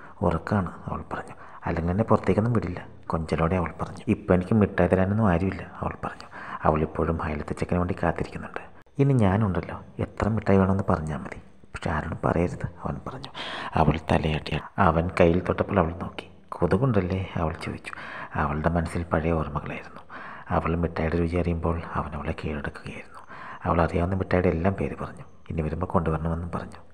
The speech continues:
അവനെല്ലാം സമ്മതിച്ചു. അപ്പോഴെല്ലാം അമ്മയുടെ ഫോൺ വൈബ്രേറ്റ് ചെയ്യുന്നുണ്ടായിരുന്നു. അവളെപ്പറ്റി ഓർത്തപ്പോൾ അരവിന്ദൻ വിളിച്ചതാണ്.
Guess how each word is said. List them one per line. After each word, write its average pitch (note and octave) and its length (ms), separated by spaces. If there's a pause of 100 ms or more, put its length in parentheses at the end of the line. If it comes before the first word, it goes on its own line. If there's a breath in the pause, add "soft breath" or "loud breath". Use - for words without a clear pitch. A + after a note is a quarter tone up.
(120)
അവനെല്ലാം D#2 560
സമ്മതിച്ചു. - 380 (400)
അപ്പോഴെല്ലാം E2+ 720
അമ്മയുടെ E2+ 420
ഫോൺ F#2+ 280
വൈബ്രേറ്റ് E2 420
ചെയ്യുന്നുണ്ടായിരുന്നു. - 600 (500 loud breath)
അവളെപ്പറ്റി D#2+ 520
ഓർത്തപ്പോൾ D#2+ 560 (120)
അരവിന്ദൻ D2+ 460
വിളിച്ചതാണ്. - 480